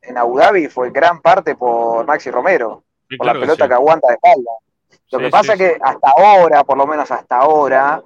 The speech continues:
Speaker 1: no, no lo noté como un goleador. Por ahí va,
Speaker 2: Ujú.
Speaker 1: participa mucho del juego, que para, para el esquema y para lo que propone Gago es muy bueno, pero por
Speaker 2: Sí.
Speaker 1: ahí le falta un poco de presencia en el área.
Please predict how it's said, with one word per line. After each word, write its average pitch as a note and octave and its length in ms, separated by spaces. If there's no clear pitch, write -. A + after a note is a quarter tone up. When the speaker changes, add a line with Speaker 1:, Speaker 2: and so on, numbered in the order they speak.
Speaker 1:
no, D3 360
no C#3 340
lo E3 240
noté D#3 920
como C3 280
un D3+ 180
goleador. C3+ 800
Por B2+ 120
ahí D3 120
va, D#3+ 160
Speaker 2:
Ujú. B2+ 280
Speaker 1:
participa C#3+ 520
mucho F3+ 260
del D#3 80
juego, F#3 280
que B2+ 100
para, B2 200
para A#2+ 200
el B2 120
esquema E3+ 440
y C3 40
para B2 140
lo B2+ 100
que B2+ 80
propone D3 320
Gago D3+ 320
es A#2+ 160
muy E3 200
bueno, E3+ 480
pero C3+ 160
por C#3 120
Speaker 2:
Sí. C#3 60
Speaker 1:
ahí E3 80
le F3+ 100
falta F3 280
un E3+ 80
poco E3 200
de D#3+ 60
presencia D3+ 500
en C#3+ 60
el D#3 100
área. A#2 420